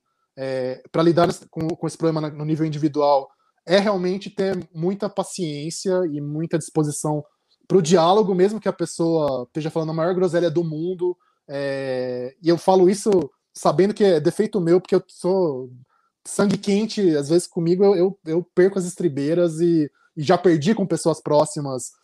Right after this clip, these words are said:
por outros motivos de negacionismo recentemente e tal, mas respirar fundo e ter, ter consciência de que não é corrida de, de cem metros rasos, é maratona. A gente tá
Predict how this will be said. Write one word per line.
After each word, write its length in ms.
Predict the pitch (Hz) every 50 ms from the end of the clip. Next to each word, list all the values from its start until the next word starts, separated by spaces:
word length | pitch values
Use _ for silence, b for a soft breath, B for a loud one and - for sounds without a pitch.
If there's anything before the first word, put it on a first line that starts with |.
| _ _
por 100 | - 156
outros 180 | 170 180 - 180
motivos 640 | 175 160 147 - 175 180 165 160 151 127 127 123
de 100 | 123 143
negacionismo 500 | 143 143 143 139 - 151 147 151 147 156
recentemente 680 | 147 135 - 147 135 - - 123 123 139 156 165 - 139
e 40 | -
tal, 320 | - 139 143 165 180 B B B B B B B
mas 260 | 143 160 170 175 165
respirar 440 | 165 190 180 - 196 196 170 185 208
fundo 500 | 208 - - 185 190 208 202 220 214 220
e 180 | 214 175 180 180
ter, 280 | - - 208 233 240 240 269 220 175 -
ter 120 | - 208 226
consciência 600 | - 240 247 - - 214 196 196 226 226 - 233
de 120 | 190 220
que 340 | 226 - 214 220 226 233 226 b b b b b _ 170
não 240 | 175 208 247 233 220
é 80 | 233
corrida 340 | 233 - 254 226 226 220 226
de, 220 | 196 220 196 185
de 80 | 180 170
cem 160 | - 226 214
metros 320 | 208 208 208 - 240 214 190
rasos, 320 | 190 156 135 131 120 131
é 60 | 156
maratona. 680 | 147 156 156 202 262 254 - 302 233 180 143 120 113
A 60 | 110 110
gente 260 | 123 127 - - _
tá 420 | - 151 151 160 165 170 180 175